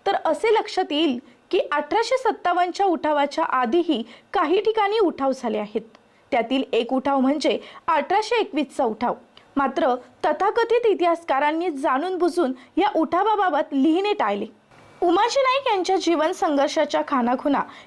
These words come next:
ही माती आजही त्याची साक्ष देत आहे. रयतेचे राजे छत्रपती शिवाजी महाराज यांच्यानंतर महाराष्ट्रात पेशव्यांच्या हाती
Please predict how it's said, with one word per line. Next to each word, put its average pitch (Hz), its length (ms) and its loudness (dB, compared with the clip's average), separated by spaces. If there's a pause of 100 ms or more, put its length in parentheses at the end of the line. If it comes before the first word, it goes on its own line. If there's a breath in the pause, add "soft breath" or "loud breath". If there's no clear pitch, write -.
ही 359 80 2
माती 381 340 2 (120)
आजही 320 440 2
त्याची 403 340 -2
साक्ष - 360 -4
देत 214 260 -2
आहे. - 180 -10 (460)
रयतेचे 240 500 0
राजे 226 340 0
छत्रपती 359 560 0
शिवाजी 262 380 0
महाराज 233 360 0 (420 loud breath)
यांच्यानंतर 427 680 2
महाराष्ट्रात 330 580 2
पेशव्यांच्या 285 680 0
हाती 277 300 -2